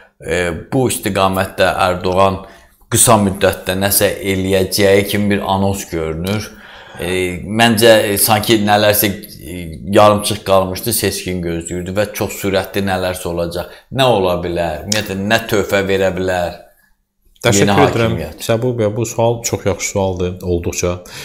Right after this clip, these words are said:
Speaker 2: Biz bir şeyi etiraf eləməliyik. E, Türkiyə, e, Anadolu türklərinin dövləti olsa da, hüquqi olaraq, əslində biz hamımız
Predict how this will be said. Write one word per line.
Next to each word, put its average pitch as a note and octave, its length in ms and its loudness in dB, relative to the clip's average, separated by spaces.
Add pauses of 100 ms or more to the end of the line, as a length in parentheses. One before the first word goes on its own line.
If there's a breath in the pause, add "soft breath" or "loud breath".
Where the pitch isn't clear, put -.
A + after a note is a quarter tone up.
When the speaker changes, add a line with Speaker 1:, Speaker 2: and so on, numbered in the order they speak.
(140 loud breath)
Speaker 2:
Biz E3+ 200 0
bir B2 100 4
şeyi A2+ 380 6
etiraf G2+ 300 4
eləməliyik. C#2+ 560 -4 (340 soft breath)
E, G2 80 0
Türkiyə, F3 420 6
e, G2 400 4
Anadolu A#2 460 6
türklərinin G2+ 420 4
dövləti F#2+ 480 4
olsa G2+ 400 6
da, F#2 140 6 (1200 loud breath)
hüquqi G2 340 2
olaraq, C#2+ 440 0 (360 loud breath)
əslində D3 320 0
biz A#2+ 140 -4
hamımız C3 420 2